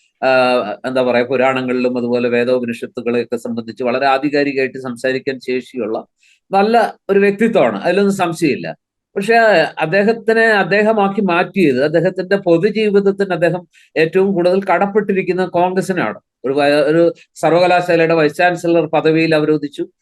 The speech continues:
അതിനുശേഷം പി എസ് സി ചെയർമാനായിട്ട് അദ്ദേഹത്തെ നിയോഗിച്ചു. ഒടുവിൽ അദ്ദേഹം ഇതെല്ലാം അനുഭവിച്ച് ആ ടൈം കഴിഞ്ഞപ്പോൾ അദ്ദേഹം, ആ, ബി ജെ പിയിലേക്ക് പോവുകയാണ് ചെയ്തത്.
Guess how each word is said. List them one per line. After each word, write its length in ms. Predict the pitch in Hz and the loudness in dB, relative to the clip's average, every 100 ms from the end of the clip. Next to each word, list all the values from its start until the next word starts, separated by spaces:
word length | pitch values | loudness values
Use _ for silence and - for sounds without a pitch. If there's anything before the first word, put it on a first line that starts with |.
| _ - | _ -2
അതിനുശേഷം 580 | 170 185 170 165 170 165 | 0 0 0 0 -2 -2
പി 100 | 151 | 0
എസ് 260 | 160 175 | 2 0
സി 60 | 190 | -4
ചെയർമാനായിട്ട് 840 | 190 143 151 170 175 170 160 156 | -2 0 0 0 -2 0 0 0
അദ്ദേഹത്തെ 420 | 151 147 143 147 143 | -2 0 -2 -2 -4
നിയോഗിച്ചു. 580 | 139 143 131 135 160 - _ _ _ | 0 0 0 -4 -10 -14 _ _ _
ഒടുവിൽ 380 | 214 226 254 240 | 2 2 4 4
അദ്ദേഹം 460 | 208 196 170 202 - | 2 0 -2 -4 -8
ഇതെല്ലാം 480 | 170 190 180 202 214 | -4 0 0 2 2
അനുഭവിച്ച് 480 | 185 185 180 170 175 | 0 0 0 0 0
ആ 60 | 175 | -2
ടൈം 360 | 185 170 175 | 0 -2 0
കഴിഞ്ഞപ്പോൾ 640 | 156 147 127 127 160 - | 0 0 -4 -6 -10 -4
അദ്ദേഹം, 360 | 180 175 185 170 - - - | -2 0 -2 -6 -18 -18 -2
ആ, 200 | 160 160 | 2 2
ബി 160 | 156 190 | 2 0
ജെ 160 | 185 | 0
പിയിലേക്ക് 400 | 180 175 165 156 | 2 2 2 2
പോവുകയാണ് 440 | 156 151 151 127 107 | 0 2 2 2 -2
ചെയ്തത്. 320 | 92 - | -10 -18